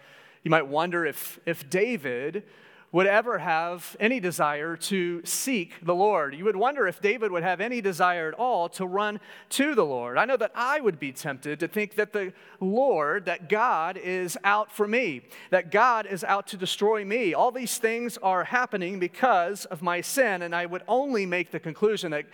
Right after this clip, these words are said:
these things are happening because God is wanting to punish me. He has it out for me. And so I would avoid that God. If that is true, I would avoid God.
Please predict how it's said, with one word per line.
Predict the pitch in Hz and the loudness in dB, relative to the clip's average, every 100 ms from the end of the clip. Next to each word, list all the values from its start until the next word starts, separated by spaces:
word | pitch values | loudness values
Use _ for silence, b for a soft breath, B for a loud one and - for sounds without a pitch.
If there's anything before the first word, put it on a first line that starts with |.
| B B B | B B B
these | 220 254 | 0 2
things | 262 233 220 | 0 0 -2
are | |
happening | 165 151 143 151 143 | 0 0 -2 -8 -8
because | 139 151 131 | -8 -8 -10
God | 127 185 170 131 127 139 156 B B | 0 2 4 0 -4 -8 -12 B B
is | 135 | -4
wanting | 147 143 | -4 -4
to | 131 | -8
punish | - 202 151 - | -4 -4 -4 -6
me. | 135 123 | -8 -8
He | 120 196 | -4 0
has | 202 190 | 2 0
it | 180 - B - | -4 -8 B 2
out | 175 180 | 2 2
for | - 160 | -6 -8
me. | 143 135 135 135 | -6 -6 -8 -8
And | 139 | -2
so | - | 2
I | 180 | 4
would | 208 196 | 4 0
avoid | 170 143 214 254 165 151 B B B B - | -2 0 2 2 -2 -8 B B B B 0
that | 139 117 | 2 0
God. | 131 117 113 123 _ _ _ | -6 -10 -10 -16 _ _ _
If | 165 185 | -6 0
that | 214 | 0
is | 196 | -2
true, | - 165 151 | -6 -6 -4
I | |
would | 185 214 | -4 -4
avoid | 208 240 226 156 | -6 -6 -8 -8
God. | 123 123 | -12 -12